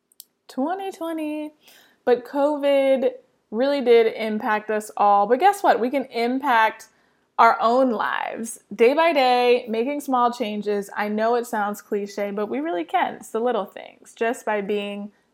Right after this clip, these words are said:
kind to one another. And twenty twenty-one will be the year of flourishing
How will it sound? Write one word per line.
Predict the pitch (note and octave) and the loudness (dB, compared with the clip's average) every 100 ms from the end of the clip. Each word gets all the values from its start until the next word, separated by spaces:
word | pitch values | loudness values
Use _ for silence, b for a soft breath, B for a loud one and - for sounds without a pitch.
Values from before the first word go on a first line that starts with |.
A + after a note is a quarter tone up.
| _ | _
kind | - - C4 B3 A3+ | -20 -10 -6 -4 -4
to | A3 | -6
one | F#3+ F3+ | -6 -6
another. | F3+ F3+ F#3 - | -6 -6 -6 -8
And | A3+ A3+ | -8 -10
twenty | - E4+ F4+ | -8 -8 -8
twenty-one | E4 D4 C#4 B3+ A#3 A3+ A3+ A#3 b b b | -10 -8 -6 -4 -6 -8 -10 -12 b b b
will | - A3 | -6 -4
be | A#3+ | -2
the | A#3 | -2
year | G#3+ G#3+ B3 C4 B3+ B3+ - | -4 -2 0 0 0 -2 -6
of | G#3 G#3 - | -10 -10 -8
flourishing | B3 C4 C4 B3+ B3 B3 B3 A#3+ A#3 A#3 | -4 -4 -4 -6 -6 -8 -6 -6 -8 -8